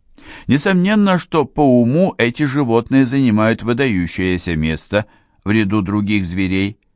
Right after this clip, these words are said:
Одних штук, которые учёные медведи выделывают в зверинцах, достаточно, чтобы подтвердить это.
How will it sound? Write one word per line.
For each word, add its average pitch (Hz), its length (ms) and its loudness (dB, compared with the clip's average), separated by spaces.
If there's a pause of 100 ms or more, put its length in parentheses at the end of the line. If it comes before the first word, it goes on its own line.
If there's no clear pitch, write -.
(500)
Одних 107 440 0
штук, - 440 -6
которые 127 560 -2
учёные 120 540 0
медведи 107 480 0
выделывают 104 880 -2
в 98 60 -8
зверинцах, 98 600 -2
достаточно, 113 760 -6
чтобы 92 380 -4
подтвердить 90 920 -4
это. - 420 -8